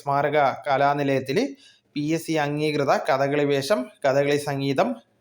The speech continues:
കഥകളി ചെണ്ട, കഥകളി മദ്ദളം, കഥകളി ചുട്ടി എന്നിവയിലെ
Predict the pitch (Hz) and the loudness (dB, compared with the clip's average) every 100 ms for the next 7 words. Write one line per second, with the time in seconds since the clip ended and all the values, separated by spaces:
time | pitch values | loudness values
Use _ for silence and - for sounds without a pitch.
0 | _ 139 135 147 147 143 143 135 143 185 | _ -2 2 2 2 0 -2 0 0 0
1 | 135 139 139 139 123 123 131 202 220 - | 0 2 2 0 0 0 0 0 -2 -2
2 | 135 139 139 139 127 120 214 269 - - | 0 2 0 -2 -8 -2 -2 -2 -12 -20
3 | - _ _ 156 151 165 160 156 151 | -20 _ _ -2 0 0 0 2 2